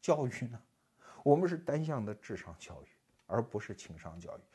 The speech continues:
情商教育需要大量的时间跟伙伴在一起，去游戏，去做活动，去做文娱活动，去做愉悦的事情，去彼此之间进行协作。而现在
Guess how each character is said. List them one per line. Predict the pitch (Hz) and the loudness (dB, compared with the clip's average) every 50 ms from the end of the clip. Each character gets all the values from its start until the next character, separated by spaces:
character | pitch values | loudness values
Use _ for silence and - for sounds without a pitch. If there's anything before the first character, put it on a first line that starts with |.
| - - - | -20 -20 -10
情 | - - 214 240 302 | 2 4 6 6 8
商 | 285 277 269 247 | 8 8 8 8
教 | 226 254 220 180 | 8 8 8 8
育 | 170 | 6
需 | 175 - - 214 | 4 4 6 6
要 | 202 | 6
大 | 190 196 - - - 196 185 180 | 6 8 6 6 6 8 8 10
量 | 175 165 165 | 10 10 8
的 | 165 151 | 6 4
时 | - - 147 | 2 0 0
间 | 160 170 165 | 0 0 2
跟 | 165 165 | 2 0
伙 | 156 156 - 101 | 0 0 0 -2
伴 | 101 131 123 113 | 0 0 -2 -2
在 | 107 110 | -2 -2
一 | 98 98 95 | -4 -4 -6
起， | 92 - - 87 | -8 -10 -12 -10
去 | - - 156 139 | -4 -2 0 2
游 | 120 131 131 156 190 | 4 6 6 6 4
戏， | 190 - 214 143 - - - - - | 4 2 0 -2 -4 -6 -14 -20 -2
去 | - - - | 0 0 4
做 | - 220 185 151 | 10 10 10 10
活 | - - 113 120 143 165 | 10 6 6 6 8 8
动， | 190 165 120 - - - - | 8 6 4 0 -6 -6 2
去 | - 170 | 2 8
做 | 160 202 185 | 10 10 10
文 | 147 143 143 165 | 10 10 8 8
娱 | 220 269 233 | 8 8 6
活 | - - 120 | 6 4 2
动， | 117 131 123 110 | 2 2 4 4
去 | 165 170 | 4 6
做 | 165 240 185 | 8 6 6
愉 | 139 107 117 139 180 | 6 6 4 4 8
悦 | 254 339 330 262 | 8 10 10 10
的 | 151 104 101 | 10 8 2
事 | - - 117 98 | -2 -2 -2 -2
情， | - - - - - - - - | -2 -6 -10 -12 -16 -20 -4 4
去 | - 220 | 6 6
彼 | 175 143 185 262 302 | 8 8 8 6 6
此 | - - 143 131 | 6 4 2 0
之 | 156 170 | 0 0
间 | 185 214 202 | 0 0 2
进 | 196 208 165 | 0 0 0
行 | 135 170 165 | 0 2 2
协 | - - - 107 117 156 | 2 2 2 2 2 2
作。 | - 247 175 - - - - - - | 2 0 -2 -4 -10 -18 -20 4 10
而 | 160 214 262 | 12 12 12
现 | 254 302 285 247 | 12 10 10 10
在 | 214 220 185 | 10 10 8